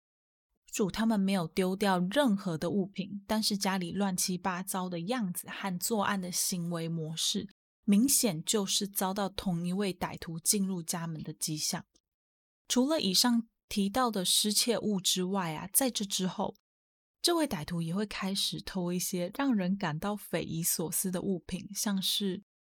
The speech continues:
热熔胶、胸罩、内裤、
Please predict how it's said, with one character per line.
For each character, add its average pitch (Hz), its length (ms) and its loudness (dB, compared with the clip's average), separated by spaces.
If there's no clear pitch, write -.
热 226 180 6
熔 175 240 0
胶、 180 400 -2
胸 196 320 0
罩、 196 360 -2
内 196 220 2
裤、 180 380 -2